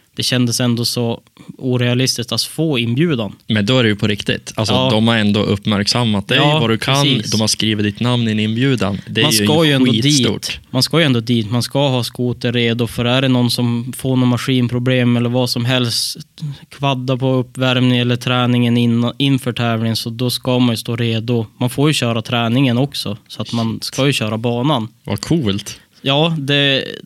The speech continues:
Speaker 1: det var ju väldigt k-, coolt att få inbjudan, men samtidigt så här, bara, fan. Va-, varför nu? Kunde det inte ha varit
Speaker 2: Mm.
Speaker 1: året innan när jag inte var skadad?
Speaker 2: Ja.
Speaker 1: Men det är ju också det här
Speaker 2: Lite
Speaker 1: att
Speaker 2: ångest också. <laughs>
Speaker 1: Ja,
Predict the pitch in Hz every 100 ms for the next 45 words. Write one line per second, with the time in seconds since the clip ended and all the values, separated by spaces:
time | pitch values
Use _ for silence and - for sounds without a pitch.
0 | - - _ _ - 143 135 135 175 170
1 | 139 127 120 123 120 120 120 - - -
2 | _ _ _ _ - - - - - 160
3 | 143 127 135 - 160 139 131 180 180 123
4 | 113 110 127 123 139 123 117 110 107 -
5 | - 117 101 113 - _ _ _ _ _
6 | _ _ _ _ _ _ _ - 123 131
7 | 123 110 - - - - _ - 120 131
8 | 131 147 - 139 143 123 - 131 135 139
9 | 135 135 131 131 127 135 131 135 120 131
10 | 131 - 135 107 - 95 92 - 131 120
11 | 123 135 143 131 131 - 123 120 127 120
12 | 139 143 127 117 107 110 - 143 110 139
13 | 151 165